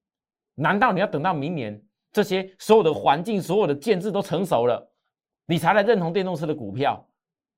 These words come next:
好，赶快卡回进去吗？我们一点一滴仔细看。哦，你看完以后你就了解说，为什么我要这么重要的告诉大家要加大这个力道。美国拜登政府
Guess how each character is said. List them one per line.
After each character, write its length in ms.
好， 180
赶 140
快 80
卡 160
回 80
进 140
去 140
吗？ 180
我 100
们 120
一 40
点 160
一 60
滴 100
仔 140
细 160
看。 240
哦， 100
你 80
看 240
完 140
以 40
后 80
你 60
就 100
了 160
解 140
说， 120
为 140
什 80
么 80
我 160
要 60
这 120
么 140
重 180
要 140
的 140
告 120
诉 140
大 180
家 260
要 120
加 180
大 120
这 80
个 80
力 140
道。 240
美 160
国 120
拜 120
登 160
政 160
府 240